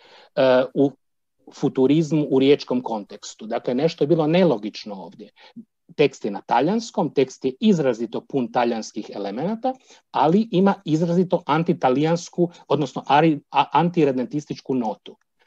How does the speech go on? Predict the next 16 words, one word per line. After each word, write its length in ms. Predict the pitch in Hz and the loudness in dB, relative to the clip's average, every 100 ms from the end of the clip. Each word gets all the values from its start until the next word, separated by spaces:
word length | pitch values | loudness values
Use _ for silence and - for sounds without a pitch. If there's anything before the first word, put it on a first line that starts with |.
| _ _ _ _ _ _ _ _ _ - - | _ _ _ _ _ _ _ _ _ -10 2
Oni 200 | 170 143 | 2 4
žele 260 | 143 127 | 4 2
da 100 | 117 | 0
se 120 | - | -6
spali 420 | 117 - 135 127 113 | -12 0 2 2 2
knjižnica 520 | 123 120 117 - 113 | -4 -4 -6 -8 -8
Manzoni, 600 | 104 107 139 160 156 127 | -8 -2 4 4 4 2
žele 240 | 131 120 | 0 0
da 100 | 117 | -4
se 120 | - | -8
spali 400 | 113 - 120 113 | -12 -6 -2 -2
književno 480 | 107 120 107 104 107 | -4 -8 -8 -8 -8
društvo, 460 | 107 143 165 - 135 | -2 0 0 -2 -4
da 100 | 120 | -4
se 220 | - 110 | -6 -8
kremira, 640 | - 120 123 131 123 113 | -4 -2 0 2 0 -2